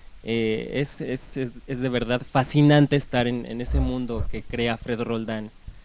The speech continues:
estar en las promociones, estar en las entrevistas, estar en el radio, verlo actuar,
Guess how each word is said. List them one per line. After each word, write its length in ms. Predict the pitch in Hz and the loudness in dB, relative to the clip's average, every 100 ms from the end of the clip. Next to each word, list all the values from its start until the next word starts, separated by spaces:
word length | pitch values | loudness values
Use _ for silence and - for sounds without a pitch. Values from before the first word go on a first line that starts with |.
| - - | -20 -18
estar 240 | 107 - 135 | -16 -6 -4
en 140 | 131 | -2
las 100 | 120 | -4
promociones, 1000 | - 120 113 117 - 139 135 127 117 117 | -6 -8 -6 -8 -6 -2 0 0 -2 -4
estar 340 | 117 - 127 131 | -10 -6 -4 -2
en 440 | 127 120 113 107 | -2 -4 -6 -4
las 160 | 120 117 | -6 -6
entrevistas, 800 | 113 120 117 143 - 127 117 123 | -4 -2 0 -2 0 0 0 -2
estar 360 | - 131 127 | -2 2 2
en 140 | 127 117 | 2 2
el 160 | 110 | 2
radio, 640 | 113 131 135 127 127 123 120 - - - - - - - - | 6 8 8 6 4 4 0 -16 -20 -20 -20 -20 -20 -20 2
verlo 320 | 143 147 151 | 8 10 12
actuar, 540 | 135 - 143 143 131 | 10 8 6 8 8